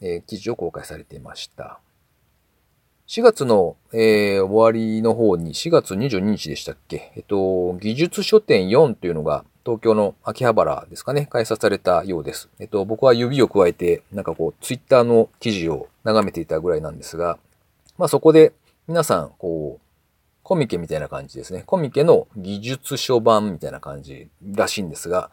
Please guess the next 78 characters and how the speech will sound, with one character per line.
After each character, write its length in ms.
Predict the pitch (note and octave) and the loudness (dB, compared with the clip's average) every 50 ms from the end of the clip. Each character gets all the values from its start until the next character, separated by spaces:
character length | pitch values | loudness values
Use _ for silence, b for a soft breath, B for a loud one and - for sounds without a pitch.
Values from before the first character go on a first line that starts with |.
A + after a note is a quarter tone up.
| B B B B B B B | B B B B B B B
え 60 | A#2 | -8
ー、 20 | |
そ 120 | - - C3+ | -6 -4 -4
ん 40 | |
な 100 | C3 B2 | -4 -2
感 180 | - B2+ A#2 A2+ | 0 0 0 0
じ 80 | G#2 A2+ | 2 2
で 80 | A2+ | 2
皆 160 | G#2+ A2+ A#2+ | 2 2 0
さ 120 | A2+ G2 F2+ | 0 -2 -4
ん、 40 | D#2+ | -4
こ 200 | - D#2 D2+ - | -4 -6 -6 -2
う、 20 | |
ブ 60 | A2 A2+ | 0 2
ー 140 | A#2+ A#2+ | 2 2
ス 140 | - - A2+ A2+ | 2 4 4 6
を 100 | G#2+ G#2+ | 6 6
出 100 | A#2+ A2+ | 6 2
し 140 | - - - | 2 -2 -6
て、 360 | _ - C3 A#2 F2+ - _ _ - | _ 2 2 2 2 0 _ _ -12
で、 600 | G#2 G#2 G2 G2 F#2+ F2+ F2 E2+ E2 E2 E2 E2+ | -8 -4 -2 -2 -2 -2 -2 -2 -2 -4 -6 -8
技 120 | E2+ E2+ F#2 | -12 -10 -8
術 300 | A2 A2+ A2 - - - | -6 -6 -6 -8 -12 -8
的 300 | _ - A2+ - - A#2 | _ -6 -6 -4 0 0
な 100 | A2+ A2 | 2 4
内 220 | A2 A2+ A2+ A2 | 4 4 4 4
容 100 | G#2+ A2 | 4 2
の 60 | G#2+ | 2
書 160 | G2+ - - - | 0 -2 -2 0
か 120 | - E3 | 2 2
れ 80 | F3 C#3+ | 2 2
て 120 | - - | 0 -2
い 100 | F#2+ F2 | -8 -8
る、 200 | E2+ D#2 - - _ b b b b b b b b b b b | -8 -10 -12 -14 _ b b b b b b b b b b b
割 120 | C#3 C#3+ | -2 0
と 80 | - C#3 | 0 0
マ 140 | A#2 A#2 | 2 2
ニ 100 | A#2+ C#3 | 2 4
ア 60 | D3+ D3 | 2 2
ッ 20 | |
ク 140 | - - A#2 | 2 0 -2
な 80 | F#2+ | -2
本 220 | E2 F2 G2+ F2+ D#2 | 0 0 -2 -2 -2
を 60 | D#2 | -4
で 60 | D2 - | -6 -10
す 120 | - E2+ | -10 -8
ね、 180 | E2 D#2+ D2 - | -8 -8 -10 -10
こ 440 | - - D2 C#2 C2+ - - - - _ _ _ _ _ _ _ _ _ _ _ _ _ _ _ - | -10 -10 -8 -8 -8 -12 -14 -18 -20 _ _ _ _ _ _ _ _ _ _ _ _ _ _ _ -2
う、 20 | |
リ 140 | A#2 B2+ A#2+ | 2 4 4
ア 40 | G#2 | 4
ル 100 | E2+ D#2+ | 4 0
な 200 | D#2 C#2+ - - _ _ | -8 -10 -12 -14 _ _
書 140 | - - G#2 | -16 -10 -6
籍 280 | - B2 A2 - A2+ | -4 -4 -4 -4 -6
と 80 | - E2+ | -8 -8
い 60 | D#2 | -10
う 40 | D2 | -10
か、 240 | - D#2 D2+ - - | -10 -12 -12 -10 -6
本 280 | - A#2+ G#2 F#2 E2+ D#2 | -4 -4 -4 -4 -6 -8
に 60 | D2 | -10
し 100 | - - | -12 -8
て、 260 | - - G3 F#3 - b b b b b b b b | -2 2 2 2 2 b b b b b b b b
え 60 | G#2 | -4
ー、 80 | F#2+ E2+ | -4 -2
販 240 | - F2+ E2 E2+ D#2+ | -2 -4 -4 -4 -4
売 120 | D#2+ E2 | -2 -2
を 60 | G#2 | -2
さ 160 | G#2+ - G2 | -2 -2 0
れ 100 | F#2 G#2+ | 2 2
る 120 | C#3 E3 D#3+ | 2 2 2
と 120 | - A2 | 2 0
い 140 | F2+ D#2+ D2+ | 0 0 -2
う 160 | D2 C2+ - - - | -8 -10 -14 -16 -14
イ 80 | F2 | -8
ベ 140 | E2+ F2 E2+ | -6 -6 -6
ン 60 | D#2 | -6
ト 340 | - _ - D#2 C#2+ - - | -8 _ -8 -8 -8 -8 -12